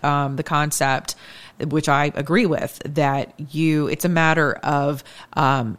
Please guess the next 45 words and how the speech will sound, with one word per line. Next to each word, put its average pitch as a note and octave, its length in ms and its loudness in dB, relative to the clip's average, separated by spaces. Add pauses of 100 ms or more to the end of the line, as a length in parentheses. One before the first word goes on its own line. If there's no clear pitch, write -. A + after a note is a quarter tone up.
election D#3 520 2
interference D3+ 760 0
whenever D3+ 280 -2
you D3 100 -2
start D3 260 2
talking D3+ 360 0
about C3 240 0
censorship F3 880 -2 (340)
and D#3 460 0
elections. - 720 0
And D#3+ 100 0
I, D3+ 200 2
and D3 100 -2
I'll D3 80 0
tell D#3 260 -2
you, D3 160 -2
I'll - 80 -2
break D3+ 220 0
it - 80 -4
down. C#3 400 -2 (400)
So, E3 580 4
and E3 140 0
we E3+ 80 2
had E3 160 2
several E3+ 240 4
candidates G#3+ 720 0
in D#3 60 -2
our D3 120 0
space D3 380 -4
last C#3 300 -2
night C#3+ 300 -4
who D3+ 180 -2
said D3 400 -2
that C#3+ 100 -8
they're D#3 160 2
having C#3+ 240 0
a C#3 80 -4
very E3 380 2
difficult D#3 400 -2
time D3 380 -2
getting C3+ 260 -2
their C#3 100 -4
blue G#2+ 240 -8
check F3+ 260 0
marks. D#3+ 460 0